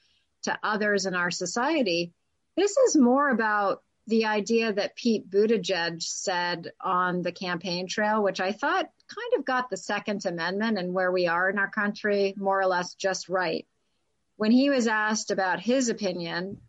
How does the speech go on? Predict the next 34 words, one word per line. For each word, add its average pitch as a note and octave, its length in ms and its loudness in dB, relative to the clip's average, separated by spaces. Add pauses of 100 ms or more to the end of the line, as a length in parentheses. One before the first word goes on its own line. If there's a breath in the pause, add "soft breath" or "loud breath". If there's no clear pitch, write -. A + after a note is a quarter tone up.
about F3+ 520 -2
various F#3 460 0
cases F#3 580 -2
that E3+ 100 -2
were E3+ 120 -6
pending F3+ 460 -6
in E3 100 -6
the D#3+ 80 -8
courts A3 640 -2
and D#3+ 220 -8
how F#3+ 340 -2
he F#3+ 220 -6
might F3 440 -2 (220)
think G#3 240 -4
about F#3 580 0
nominating G#3+ 720 0
people G#3+ 280 0
to G#3+ 120 -2
the G3 100 -2
Supreme G3+ 440 -4
Court G3 440 0
with F3+ 240 -8
guns F#3+ 300 -2
in F3+ 160 -4
mind, F#3 500 -2 (720)
he C4 160 4
said, F3+ 560 -2 (540)
"I G#3+ 140 0
don't C#4 360 0
think C#4 380 0
that A3 120 -6
the G#3 120 -4
Second A3 560 0
Amendment F3+ 680 -2